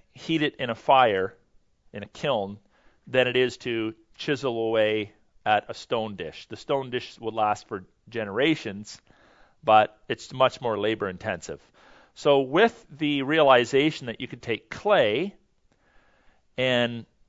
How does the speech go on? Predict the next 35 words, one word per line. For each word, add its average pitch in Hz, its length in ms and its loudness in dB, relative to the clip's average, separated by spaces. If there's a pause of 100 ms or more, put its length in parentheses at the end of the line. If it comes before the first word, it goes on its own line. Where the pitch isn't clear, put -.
(160)
purify 151 460 4
it 120 60 2
as 113 100 -8
much - 220 -4
as 113 80 -18
possible 110 520 0
and 104 100 -10
fire 123 340 4
it - 120 -4
in 107 60 -18
a 95 40 -16
kiln, 123 580 0 (100)
all 139 160 8
of 147 100 4
a 127 40 -2
sudden 127 300 -2
we 120 100 -10
have 110 260 0
this 110 320 -4 (140)
rapid 107 500 -2 (380)
movement, 113 600 -6 (420)
uh, 95 360 -2
toward 104 520 -4 (340)
pottery 98 580 -4 (800)
all 117 240 2
throughout 104 340 -4
Mesopotamia. 95 840 -12 (960)
Now, 151 320 6
some 269 320 2
of 262 100 4
these 196 300 -6
areas 147 400 6
in 143 80 -8
Mesopotamia 131 960 -2 (520)
were 139 540 4